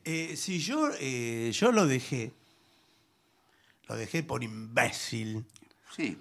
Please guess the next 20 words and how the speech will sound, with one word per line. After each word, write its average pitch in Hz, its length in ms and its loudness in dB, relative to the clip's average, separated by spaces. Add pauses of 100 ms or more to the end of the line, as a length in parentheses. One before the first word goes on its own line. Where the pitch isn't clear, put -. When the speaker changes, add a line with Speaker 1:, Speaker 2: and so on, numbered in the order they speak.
Speaker 1:
Por 123 160 8
Speaker 2:
Yo 170 140 12
Speaker 1:
pu-, - 20 12
Speaker 2:
después 214 280 12
le 208 60 12
voy 196 120 12
Speaker 1:
por 196 80 12
Speaker 2:
a 180 60 10
plantear. 185 220 12
Speaker 1:
pusilánime. 165 920 10
Speaker 2:
Sí. 139 340 6 (680)
Speaker 1:
Y 208 120 6
encima 220 480 8
que 175 220 6
venga 180 480 8
arrastrado, 151 1200 8
es 170 80 4
como 175 240 2
que 151 160 2
refuerza 147 1040 4